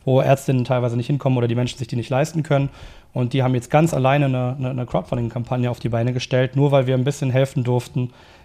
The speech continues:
Ähm, ja, wie macht man sowas und, äh, wie funktioniert sowas? Und ja, da wird dann Geld dann für eingesetzt, für solche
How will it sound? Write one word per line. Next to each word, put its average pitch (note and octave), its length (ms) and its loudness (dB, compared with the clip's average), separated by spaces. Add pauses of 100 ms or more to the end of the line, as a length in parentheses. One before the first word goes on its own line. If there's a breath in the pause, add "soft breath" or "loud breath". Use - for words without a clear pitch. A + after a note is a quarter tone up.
(120 soft breath)
Ähm, A#2+ 320 0
ja, C3+ 200 4 (520)
wie C3+ 160 0
macht D3 280 2
man C3 120 2
sowas B2 400 0
und, A#2 280 -8
äh, B2 140 -10
wie A#2 80 -8
funktioniert C3 460 -4
sowas? A#2+ 380 -4
Und A#2 260 -8 (720 soft breath)
ja, C#3 140 0
da B2+ 220 -2
wird C3+ 120 -2
dann B2+ 140 2
Geld B2+ 200 -2
dann A#2+ 100 -4
für C#3 120 -6
eingesetzt, A2+ 460 -6
für B2 80 -8
solche A2+ 440 -4